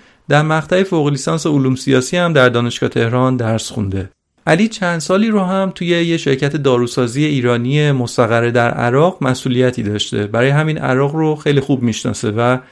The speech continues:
تجربه دست اول از این کشور داره.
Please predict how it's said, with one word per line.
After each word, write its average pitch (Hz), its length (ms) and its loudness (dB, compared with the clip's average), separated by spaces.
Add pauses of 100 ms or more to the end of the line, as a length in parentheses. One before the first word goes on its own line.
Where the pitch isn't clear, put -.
(140)
تجربه 117 460 2
دست 123 340 0
اول 113 380 2
از 107 140 -4
این 110 100 0
کشور 110 420 -4
داره. 101 340 -4